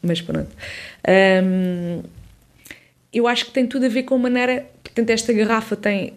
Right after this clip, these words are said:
apesar de ser redonda e de, de, de, de ser cilíndrica, ahm,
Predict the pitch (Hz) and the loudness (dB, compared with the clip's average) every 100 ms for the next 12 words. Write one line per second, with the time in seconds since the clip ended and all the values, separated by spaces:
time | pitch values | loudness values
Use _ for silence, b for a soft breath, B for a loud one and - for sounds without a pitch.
0 | - 208 208 220 202 - 214 - 202 202 | -2 -2 2 0 2 0 0 0 0 2
1 | 196 190 185 - - 175 175 180 175 - | 0 -2 -4 -4 -2 0 0 0 -4 -4
2 | - 208 185 185 - 196 214 196 196 - | 0 2 2 0 0 2 2 2 0 0
3 | 175 - - - - 185 190 185 175 170 | -2 -4 -14 -20 -2 2 4 4 4 2
4 | 170 | -2